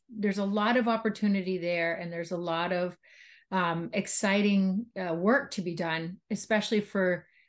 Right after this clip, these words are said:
you know, young trainees, which is sort of leads me to my next question for you is why is City of Hope such an amazing place for researchers,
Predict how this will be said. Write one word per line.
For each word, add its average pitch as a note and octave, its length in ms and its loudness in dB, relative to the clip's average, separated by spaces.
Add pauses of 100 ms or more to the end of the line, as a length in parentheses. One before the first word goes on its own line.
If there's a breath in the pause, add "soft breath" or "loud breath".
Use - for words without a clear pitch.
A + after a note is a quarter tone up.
(200 soft breath)
you F#3+ 100 2
know, F3+ 120 2
young F3+ 500 0
trainees, E3 640 -2
which G#3 220 -4
is E3+ 200 -4
sort F#3 240 -4
of F#3 60 0
leads A#3+ 260 2
me C4 120 4
to B3 100 0
my A3+ 160 2
next C#4+ 320 0
question G#3+ 380 2
for G3 160 0
you G3 200 2
is G3 180 -2
why A3+ 320 0
is E4 260 -2
City C#4 160 -2
of B3 80 0
Hope - 480 0
such G#3+ 240 -4
an G#3+ 60 2
amazing G3+ 520 4
place G#3 280 -2
for F3+ 140 -4
researchers, G#3 840 0